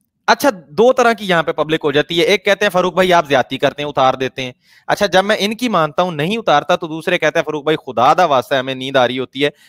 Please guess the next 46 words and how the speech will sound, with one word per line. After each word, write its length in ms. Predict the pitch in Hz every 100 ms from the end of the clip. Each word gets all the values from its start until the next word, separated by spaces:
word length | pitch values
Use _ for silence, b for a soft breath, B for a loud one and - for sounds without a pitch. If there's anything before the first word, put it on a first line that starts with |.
| _
ना 160 | 156 190
लिया 220 | 170 156
करें 200 | 131 120
ऐसे 220 | 110 -
callers।" 360 | - 98 95 _ _ _ _ _ _ -
मुझे 220 | 165 175
भी 80 | 170
फंसा 300 | 151 123 101
देते 240 | 98 -
हैं 80 | 110
आप 160 | 95 107
लोग। 160 | 104 -
आज 180 | 147 180
बताइए, 380 | 170 127 117 117
मैंने 200 | 147 175
आपको 260 | 165 -
दोनों 260 | 160 156 185
चीजें 260 | 185 160 170
करके 260 | 147 165
दिखा 300 | 160 - 120
दी, 140 | 123 160 b b _
बताइए 420 | 139 135 156 190 214
जरा 200 | 185 156
आप 220 | 151 160
लोग 160 | 165
comment 200 | 143 143
section 300 | - 139 160
में, 100 | 175
कुछ 240 | 180 180 -
पल्ले 300 | - 147 165
पड़ेगा, 420 | 151 139 165 170 - _ _
कुछ 160 | 180 180
निकलेगा। 420 | 175 180 196 180 170 _ _ _ -
और 120 | 220 - -
अच्छा, 200 | 196 240
दूसरा 340 | 226 220 262
बता 240 | 214 139
दीजिए, 280 | 113 120 131
आपको 300 | 151 185 -
क्या 180 | - 139
लगा, 220 | 107 107
ये 140 | 131 165
दोनों 260 | 151 196
अहमदी 260 | 208 156 185
थे? 180 | 170 190
आज 140 | 147